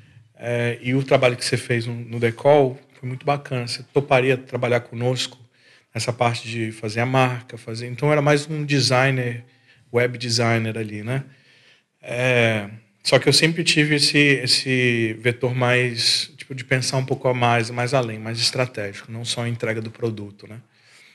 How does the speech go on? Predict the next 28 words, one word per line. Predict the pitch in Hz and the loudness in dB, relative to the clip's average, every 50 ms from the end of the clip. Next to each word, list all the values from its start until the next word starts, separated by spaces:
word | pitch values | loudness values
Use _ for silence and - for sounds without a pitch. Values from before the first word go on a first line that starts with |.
| _ _ _ _ - | _ _ _ _ -12
E, | 113 117 117 117 117 117 117 117 117 113 113 110 107 107 107 - - _ _ _ _ _ _ _ _ _ _ _ _ _ _ _ _ _ _ _ | -6 -4 -2 0 0 2 2 2 2 0 0 -2 -4 -6 -10 -16 -20 _ _ _ _ _ _ _ _ _ _ _ _ _ _ _ _ _ _ _
e | 127 123 | 6 6
aí | 127 131 | 6 6
foi | 127 - - 175 | 4 4 6 6
essa | 180 190 180 - | 6 6 6 2
história, | - - - - 175 160 160 151 139 | 0 -2 4 6 6 8 8 6 4
cara. | 117 - 120 113 117 | 2 0 0 0 0
Ele | 120 131 | 0 0
me | 135 135 | 0 2
ligou, | 139 139 127 123 139 151 147 | 2 0 0 2 4 2 2
falou, | 147 - 143 131 127 | 4 2 2 2 2
"Eu | |
tô | 131 - 139 | 2 0 0
indo | 135 | 0
no | 143 135 | 0 2
Brasil, | 131 127 131 127 127 - 139 135 123 127 127 - _ _ - | 4 4 4 2 2 -2 -2 -4 -4 -6 -12 -20 _ _ -6
acho | 123 - - | -4 -2 -2
que | - | -2
semana | - 123 131 139 147 | -2 0 0 0 0
que | 139 135 | 0 -2
vem, | 120 117 135 147 160 160 165 160 160 165 - _ - - - _ _ _ _ _ | 0 2 4 4 4 4 2 0 -4 -10 -16 _ -20 -20 -20 _ _ _ _ _
tô | - - 123 | -8 -2 0
levando | 120 117 120 131 131 | 0 2 2 2 2
uma | 131 127 | 2 0
equipe, | 120 123 - - 135 131 131 - 117 117 113 113 - _ _ _ _ _ _ _ _ _ | -2 -2 -2 0 0 0 0 -4 -8 -8 -8 -10 -14 _ _ _ _ _ _ _ _ _
é, | - 117 123 120 117 113 | -4 0 0 0 0 0
pra | 113 120 113 | -2 -4 -2
gente | 117 113 120 120 117 - - 127 120 117 110 107 107 | -2 -2 -2 0 0 -2 0 0 0 0 -2 -4 -6